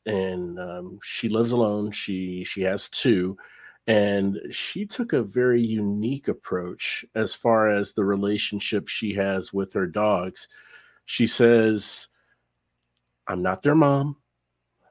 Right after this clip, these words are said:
I'm not mommy. You know, there's no daddy. Um,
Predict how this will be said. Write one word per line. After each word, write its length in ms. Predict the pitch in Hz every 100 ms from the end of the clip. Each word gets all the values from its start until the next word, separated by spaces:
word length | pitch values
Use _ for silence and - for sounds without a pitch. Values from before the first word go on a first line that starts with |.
| _ -
I'm 100 | 95
not 200 | 110 -
mommy. 480 | 135 131 131 123 127 _ _ _ -
You 100 | 104
know, 120 | 98
there's 200 | 95 87
no 40 | 131
daddy. 520 | 135 131 127 127 117 - - - -
Um, 580 | 92 90 87 85 92